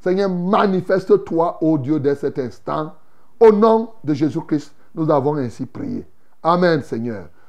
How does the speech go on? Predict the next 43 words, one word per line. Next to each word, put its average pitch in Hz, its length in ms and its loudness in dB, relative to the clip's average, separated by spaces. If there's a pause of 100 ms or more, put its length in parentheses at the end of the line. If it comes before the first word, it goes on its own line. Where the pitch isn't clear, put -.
(640)
Mon 135 100 -8
bien-aimé, 196 480 4
tu 208 100 0
as 196 120 4
suivi 165 320 -4
cette 170 180 -4
parole. 170 600 0 (520)
Toi-même, 196 420 2
prends 180 300 -2
le 170 120 0
temps, 170 260 -2
prie 185 240 -6
beaucoup 165 320 -2
pour 143 160 -12
cette 143 240 -8
parole. 110 380 -8 (120)
Quand 180 220 -6
je 165 60 0
te 147 160 -6
parle 165 400 -4
ici, 151 300 -8
il 156 80 -16
faut 170 200 -6
écouter, 143 400 -8
il - 520 -18
faut 175 120 0
changer. 143 460 -4
Si 175 140 -10
tu 170 140 -8
connais 165 360 -4
un 165 40 -2
ministre 151 460 -6
quelque 151 320 -6
part, 139 280 -6
prie 147 160 -6
pour 135 220 -8
lui, 120 260 -4 (360)
pour 147 100 -10
qu'il 170 160 -6
ne 165 100 -2
reste 156 360 0
plus 151 200 -4
aveuglé, 123 640 -4